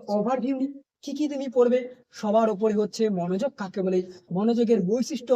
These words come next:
মনোযোগের ব্যক্তিগত নির্ধারক, বস্তুগত নির্ধারক, most, most important। দ্বিতীয়ত কি আগ্রহ কাকে বলে, আগ্রহের বৈশিষ্ট্য, শিক্ষাক্ষেত্রে আগ্রহের গুরুত্ব। তৃতীয়ত কি স্পিয়ারম্যানের দ্বি উপাদান তত্ত্ব, চিত্র সহ সেটি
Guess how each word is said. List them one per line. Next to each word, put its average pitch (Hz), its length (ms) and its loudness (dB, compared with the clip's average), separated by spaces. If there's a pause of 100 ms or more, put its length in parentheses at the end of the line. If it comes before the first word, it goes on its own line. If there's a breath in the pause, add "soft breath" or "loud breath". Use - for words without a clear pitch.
মনোযোগের 202 420 0
ব্যক্তিগত 226 380 -4 (120)
নির্ধারক, 202 340 -4 (100)
বস্তুগত 180 380 -6 (120)
নির্ধারক, 170 280 -4 (100)
most, - 240 -6
most 185 240 -6
important। 160 340 -8 (480)
দ্বিতীয়ত 302 320 -2 (100)
কি 294 80 -6 (320)
আগ্রহ 190 220 2 (120)
কাকে 208 240 -2
বলে, 196 120 0 (300)
আগ্রহের 190 420 2
বৈশিষ্ট্য, 240 400 0 (160)
শিক্ষাক্ষেত্রে 196 480 -4 (120)
আগ্রহের 165 320 -4
গুরুত্ব। 180 220 -4 (320)
তৃতীয়ত 302 440 -4
কি 302 80 -6 (380)
স্পিয়ারম্যানের 262 520 2
দ্বি 208 160 2
উপাদান 240 280 0
তত্ত্ব, 262 180 0 (380)
চিত্র 311 240 -2 (120)
সহ 214 100 0 (100)
সেটি 226 140 -2